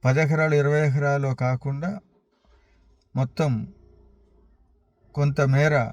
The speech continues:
మడి కట్టుకుంటూ పోతూ ఉంటారు. ఆ మడి, ఈ మడి ఒకటేనా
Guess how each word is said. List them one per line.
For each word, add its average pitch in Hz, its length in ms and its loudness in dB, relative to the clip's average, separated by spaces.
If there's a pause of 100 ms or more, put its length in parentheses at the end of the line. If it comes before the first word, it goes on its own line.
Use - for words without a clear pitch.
(960)
మడి 131 220 2
కట్టుకుంటూ 160 480 -4
పోతూ 139 340 -4
ఉంటారు. 107 380 -6 (2000)
ఆ 139 180 2
మడి, 180 440 2
ఈ 143 120 2
మడి 156 280 0
ఒకటేనా 123 580 -2